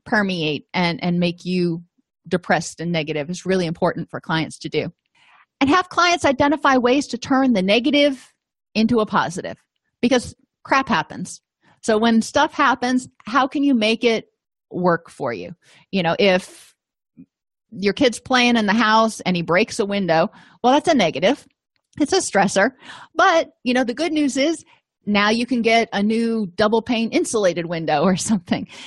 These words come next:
Um, so try to find ways to embrace both, you know, the negative that happened, but what can be the positive outcome. So remember or remind clients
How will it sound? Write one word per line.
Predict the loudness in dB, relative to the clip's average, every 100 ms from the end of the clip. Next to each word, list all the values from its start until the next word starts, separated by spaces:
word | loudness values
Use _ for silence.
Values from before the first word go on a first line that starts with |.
| -14 -4
Um, | -2 -2 -6 -10
so | 0 0 0 _
try | 0 2 4
to | 2
find | 2 2 2
ways | 2 2 0 -4 -10
to | -6 -4 -4 -6 _ _ _ -2
embrace | 0 2 0 -2 -2
both, | 0 2 0 -6 -20 -20 _
you | -6
know, | -4
the | -2
negative | 2 2 2 0
that | -2
happened, | -2 -2 -2 -2 -2 0
but | 0 -2 _ -6
what | -2 -2
can | 0 -2
be | -2
the | -4
positive | 0 0 0 -4 0
outcome. | -2 -2 -6 -8 -8 -14 _ _ _ _ -20 -20 -20 _ _ _ _ _
So | 2
remember | 4 4 2 2 2 2 0
or | 2 2
remind | 2 2 2 0
clients | 0 2 2 0 -4 -12 -16